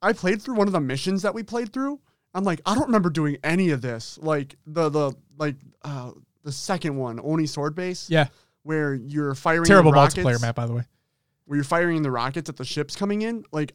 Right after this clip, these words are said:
Speaker 1: I saw none of that. Like, I had no idea what was going on during that part.
Speaker 2: Okay.
Speaker 1: So it's like I'm freaking experiencing it all again on P C, which is great.
Speaker 2: The best platform. P C Master Race. Ugh. Uh,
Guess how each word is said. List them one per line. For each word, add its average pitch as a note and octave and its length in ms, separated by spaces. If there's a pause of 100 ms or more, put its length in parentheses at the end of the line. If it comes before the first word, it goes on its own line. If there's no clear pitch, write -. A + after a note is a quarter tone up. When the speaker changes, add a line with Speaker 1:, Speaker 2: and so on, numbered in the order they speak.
Speaker 1:
I F3 120
saw G3+ 240
none D3+ 300
of B2 120
that. A2 180
Like, C3 160
I F3 40
had D#3 120
no D3+ 160
idea D3+ 240
what C#3 80
was C3+ 100
going C#3 240
on B2 180
during D#3 200
that E3 160
part. F3+ 400
Speaker 2:
Okay. E3+ 220
Speaker 1:
So F#3 120
it's F#3+ 100
like B3+ 160
I'm F3 140
freaking F3 240
experiencing C#3 840
it C#3+ 120
all C#3 180
again B2+ 420 (360)
on C3+ 140
P C3 140
C, A2+ 300 (640)
which B2 120
is A#2 100
great. A#2 300 (600)
Speaker 2:
The C#3 80
best - 220
platform. B2 420 (340)
P D3 120
C C#3 180
Master C3 400
Race. A#2 300 (220)
Ugh. C4 280 (300)
Uh, E3 460